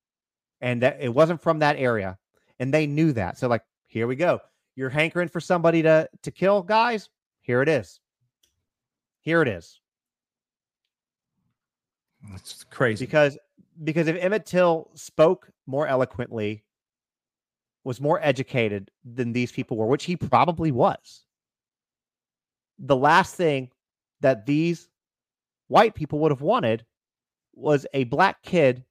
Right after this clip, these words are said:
Speaker 1: more intelligent than them. They would have looked at him as a threat. And that is my theory. And I meant no offense. You know that.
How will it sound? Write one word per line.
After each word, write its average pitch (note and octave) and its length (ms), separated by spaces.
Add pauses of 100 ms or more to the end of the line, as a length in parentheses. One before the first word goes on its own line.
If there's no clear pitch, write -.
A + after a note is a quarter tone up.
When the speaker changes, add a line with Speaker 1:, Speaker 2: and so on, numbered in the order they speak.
(120)
Speaker 1:
more C#3 220
intelligent A#2 460
than G#2+ 100
them. D#2+ 180 (1160)
They D3 160
would D#3+ 100
have C3 60
looked C3 140
at A#2 60
him B2+ 100
as A2 80
a A#2 60
threat. E2+ 340 (680)
And G#2 120
that A#2 120
is G#2+ 100
my F#2 140
theory. - 340 (460)
And D3 100
I A3 80
meant A3 220
no D#3+ 160
offense. A2+ 360
You C3 120
know G#2+ 160
that. E2+ 220